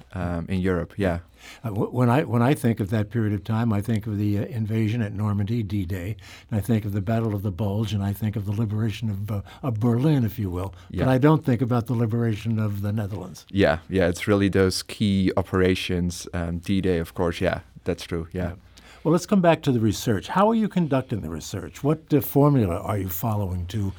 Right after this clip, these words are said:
Speaker 2: learn what you can?
Speaker 1: Yeah, so, um,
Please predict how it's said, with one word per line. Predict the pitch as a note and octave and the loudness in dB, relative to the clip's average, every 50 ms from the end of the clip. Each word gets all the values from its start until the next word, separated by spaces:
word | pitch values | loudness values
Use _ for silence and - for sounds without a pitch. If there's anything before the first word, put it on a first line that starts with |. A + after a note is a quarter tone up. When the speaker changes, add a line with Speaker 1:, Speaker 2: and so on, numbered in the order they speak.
| - - - - | -14 -16 -6 0
Speaker 2:
learn | A#2+ B2 B2 A#2+ A2 | 4 4 6 6 4
what | G2+ G2 - | 2 0 -2
you | - G2 | -4 -6
can? | - - G#2 D#2+ C#2+ D2 - - - | -6 -4 -6 -6 -6 -10 -16 -8 0
Speaker 1:
Yeah, | G2+ G2+ F2+ E2 | 2 4 4 4
so, | E2+ - - B2 A#2+ A#2+ A#2 A#2 A#2 A#2 - - - | 2 0 2 6 8 8 8 8 6 4 2 0 0
um, | - G#2 G2+ G2+ G2 G2 F#2+ G2 F#2+ F#2+ | 0 2 2 4 4 4 4 2 2 0